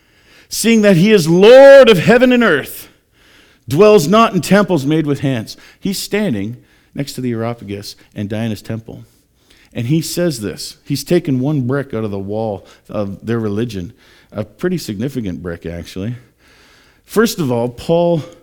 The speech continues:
uh, preaches different than Peter does.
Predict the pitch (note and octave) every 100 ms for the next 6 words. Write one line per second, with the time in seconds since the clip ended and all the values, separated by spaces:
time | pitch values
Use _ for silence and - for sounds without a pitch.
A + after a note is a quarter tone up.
0 | _ _ _ B2 A#2 G#2 F#2+ _ _ _
1 | _ _ _ _ _ - E3 C#3 A2+ C#3
2 | C#3 C3 - A2+ - C#3+ B2+ F2+ E2+ -
3 | -